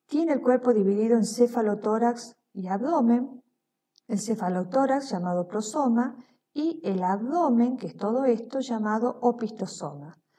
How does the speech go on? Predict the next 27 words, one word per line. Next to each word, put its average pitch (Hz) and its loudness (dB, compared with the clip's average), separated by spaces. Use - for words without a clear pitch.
A 226 -2
su 254 -4
vez, 330 -2
este 233 0
opistosoma 269 -4
está 233 -2
dividido 202 0
en 170 -6
el 170 -6
preabdomen, 294 0
que 185 -8
tiene 220 -2
estos 175 -8
cinco 226 -2
segmentos, 240 -2
y 247 0
el 254 2
posabdomen, 302 0
o 285 -8
lo 269 -4
que 262 -4
llamamos 233 0
cola, 208 2
con 214 -2
cinco 254 -4
segmentos 262 -2
más 254 0